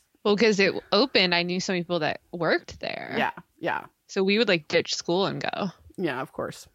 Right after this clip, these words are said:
Speaker 2: Mm. Um, February ninth, two thousand one, the submarine U S S Greenville accidentally strikes and sinks the Japanese fishing vessel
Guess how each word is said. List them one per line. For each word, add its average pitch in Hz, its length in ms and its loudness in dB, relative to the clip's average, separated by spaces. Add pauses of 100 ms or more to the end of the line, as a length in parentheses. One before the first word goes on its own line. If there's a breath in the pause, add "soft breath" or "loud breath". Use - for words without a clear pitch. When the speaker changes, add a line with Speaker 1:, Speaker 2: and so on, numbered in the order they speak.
(340)
Speaker 2:
Mm. 214 160 -2 (960 loud breath)
Um, 233 220 6
February 262 500 4
ninth, 226 340 2
two 269 140 0
thousand 190 400 2
one, 180 320 2
the 208 100 0
submarine 254 720 2
U 214 240 2
S - 180 2
S 247 160 2
Greenville 196 920 2 (220 loud breath)
accidentally 269 560 2
strikes 214 420 0
and 208 220 0
sinks - 600 -4
the 202 140 -2
Japanese 202 540 2
fishing 202 340 -2
vessel 175 560 0